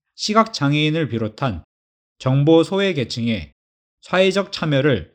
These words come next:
확대하며 단순한 정보 전달을 넘어 모두가 함께 소식을 마음으로 나누고 성장하는 광산구와 연합회를 만들어갈 것입니다. 여러분의 많은 관심과 응원을 부탁드립니다.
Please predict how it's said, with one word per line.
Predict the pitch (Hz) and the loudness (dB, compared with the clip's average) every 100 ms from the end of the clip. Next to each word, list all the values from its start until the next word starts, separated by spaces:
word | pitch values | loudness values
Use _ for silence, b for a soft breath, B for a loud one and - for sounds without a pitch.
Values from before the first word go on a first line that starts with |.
| - | -12
확대하며 | 160 - 151 104 110 85 - _ _ - | -8 0 0 0 -4 -6 -12 _ _ -8
단순한 | 117 120 147 143 139 127 | -4 -2 0 2 2 -2
정보 | 120 131 165 | -4 2 2
전달을 | 156 113 135 156 | 2 0 0 0
넘어 | 110 95 107 82 _ _ _ _ _ | -2 -4 -6 -8 _ _ _ _ _
모두가 | 127 143 123 110 143 202 _ | 0 0 0 -2 -4 -6 _
함께 | 180 170 - 101 73 _ _ _ - | -8 -6 -2 -2 -4 _ _ _ -4
소식을 | 175 - 160 107 82 | -2 0 0 -2 -4
마음으로 | 107 117 143 143 151 180 | -4 0 2 0 -2 -2
나누고 | 110 110 117 95 80 _ _ _ _ | -2 -2 -2 -4 -6 _ _ _ _
성장하는 | - 175 170 160 120 127 101 - _ _ | -8 -4 0 0 2 0 -2 -6 _ _
광산구와 | - 131 127 135 117 113 113 80 _ _ - | -6 -4 0 0 0 -2 -2 -4 _ _ -6
연합회를 | 117 143 143 156 165 | -2 -2 -2 -2 0
만들어갈 | 160 104 113 135 101 | -2 -2 -2 -2 -2
것입니다. | 127 - 95 85 82 - _ _ _ _ _ - | -6 -6 -8 -10 -12 -16 _ _ _ _ _ -2
여러분의 | 131 170 185 190 202 | 2 4 4 2 0
많은 | 135 160 190 | 0 -2 -2
관심과 | 139 113 120 117 117 87 - 143 | -2 -2 -2 -2 -4 -4 -10 -6
응원을 | 160 175 185 | -2 0 -2
부탁드립니다. | - - 123 123 113 87 90 82 | -4 -6 -4 -4 -4 -6 -10 -12